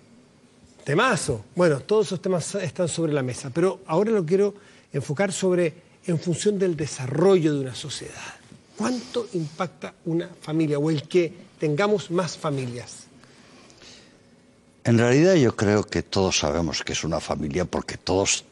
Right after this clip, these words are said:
Speaker 2: tenemos familia, todos venimos de una familia y todos sentimos precisamente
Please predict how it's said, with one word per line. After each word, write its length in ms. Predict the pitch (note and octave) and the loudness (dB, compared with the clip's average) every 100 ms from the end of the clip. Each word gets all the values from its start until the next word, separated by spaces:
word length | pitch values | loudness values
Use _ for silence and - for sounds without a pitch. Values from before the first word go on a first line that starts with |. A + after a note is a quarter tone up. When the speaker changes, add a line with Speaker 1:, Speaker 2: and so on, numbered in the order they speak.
| - - | -20 -18
Speaker 2:
tenemos 500 | - F2+ A#2+ G#2 - | -6 -2 0 -2 -4
familia, 640 | - - - F2 - - - | -6 -4 -4 -4 -4 -8 -6
todos 440 | - F#2+ F#2 - | -2 0 -2 -4
venimos 720 | - A2+ B2 F2+ D#2+ - - - | -4 -2 -2 -4 -6 -6 -8 -6
de 120 | E2+ | -6
una 180 | D2 F2 | -4 -6
familia 680 | - F#2+ A2+ G2 F2+ F2 F2 - - - - - - _ | -2 0 2 2 0 -2 -4 -12 -18 -16 -16 -18 -20 _
y 120 | - A#2 | -6 -2
todos 360 | - D#3 B2+ | 2 4 4
sentimos 560 | G#2+ G2 B2 A2+ G2+ - - | 2 0 2 2 0 -6 -6
precisamente 1040 | F2 - D3+ - G#2+ G#2+ G#2+ F#2 - | -6 -2 -2 0 2 2 0 -4 -8